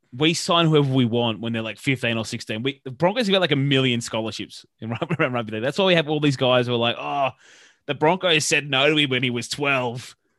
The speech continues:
It's 'cause we get, like, a million <laughs> scholarships. But it's like, you know, Xavier Coates was at Tweed Heads. Uh, so I think, was Tom Dearden at Tweed Heads? Anyway, "All those guys from the Gold Coast didn't come from our system." Yeah, South Logan had, like,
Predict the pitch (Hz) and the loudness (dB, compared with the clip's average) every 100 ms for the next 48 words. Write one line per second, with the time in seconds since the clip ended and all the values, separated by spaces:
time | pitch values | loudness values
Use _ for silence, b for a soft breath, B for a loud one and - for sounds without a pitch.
0 | 101 190 - 185 160 160 196 214 202 165 | _ -10 -4 -4 -2 2 4 4 2 0
1 | 147 170 143 151 147 - 139 131 113 85 | -2 -4 -6 -6 -8 -8 -6 -6 -8 -10
2 | - 143 139 147 139 - _ _ _ _ | -8 -6 -6 -4 -4 -4 _ _ _ _
3 | _ _ 139 139 139 160 160 151 151 135 | _ _ -4 -2 2 0 0 -2 2 2
4 | 139 - - - _ _ _ _ _ - | 2 -2 -10 -14 _ _ _ _ _ -10
5 | 135 131 117 - - 113 104 110 107 95 | -4 -4 -6 -8 -4 -2 -4 -6 -8 -10
6 | - - - _ _ _ _ _ - 117 | -14 -16 -18 _ _ _ _ _ -12 -10
7 | 117 - 139 127 127 139 131 131 170 156 | -10 -12 -12 -12 -10 -12 -12 -12 -10 -6
8 | 135 135 135 135 127 127 123 123 160 170 | -6 -6 -8 -8 -6 -6 -4 -2 0 0
9 | 135 151 143 139 127 131 127 123 113 - | 0 -2 -2 -2 0 0 2 -2 -2 -6
10 | 117 120 117 113 107 101 110 107 110 104 | -8 -6 -6 -4 -6 -6 -8 -10 -12 -12
11 | 101 b b b b _ 131 143 131 151 | -14 b b b b _ 0 0 2 2
12 | 143 - 127 131 127 123 117 123 110 117 | 2 0 0 2 0 -2 -2 -4 -2 -2
13 | 107 - | -4 -8